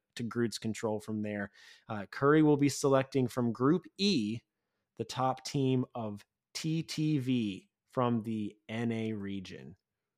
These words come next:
So I will drag that down to his. D B N, you have been gifted by the random generator the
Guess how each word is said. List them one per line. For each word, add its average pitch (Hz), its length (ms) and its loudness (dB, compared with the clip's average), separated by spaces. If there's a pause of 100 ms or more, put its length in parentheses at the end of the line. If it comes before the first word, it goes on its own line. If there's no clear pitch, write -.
(240)
So - 160 -8
I 113 80 -2
will 110 140 -2
drag 127 420 -2
that 123 220 0
down 127 220 2
to 123 40 -4
his. 117 380 -2 (340)
D 156 160 2
B 156 160 4
N, 156 180 6
you 180 140 2
have 214 160 2
been 147 160 4
gifted 123 580 0 (300)
by 123 100 -4
the 120 120 -2
random 113 260 -2
generator 104 640 -4 (180)
the 120 300 -4